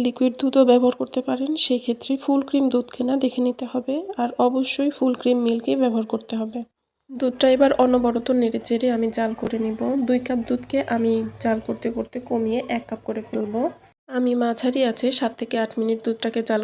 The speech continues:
করে নিয়েছি, আর এই পর্যায়ে দুধটা প্রায় অর্ধেক হয়ে গিয়েছে। এই পর্যায়ে আমি হাফ কাপ চিনি আর দুইটা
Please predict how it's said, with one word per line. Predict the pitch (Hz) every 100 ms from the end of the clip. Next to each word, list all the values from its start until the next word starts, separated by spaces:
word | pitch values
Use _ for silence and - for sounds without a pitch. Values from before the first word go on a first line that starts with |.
| 220
করে | 220 220
নিয়েছি, | 214 220 277 254
আর | 220
এই | 220 -
পর্যায়ে | 220 - 240 226
দুধটা | 214 - 220
প্রায় | - 208 - 208
অর্ধেক | 202 233 -
হয়ে | 233 220
গিয়েছে। | 226 226 - 262 - _ _ -
এই | 240 247
পর্যায়ে | 269 - 240 240 233
আমি | 247 294
হাফ | 247 -
কাপ | - 233 -
চিনি | - 254 262 320 - 233
আর | 226 220
দুইটা | 240 233 233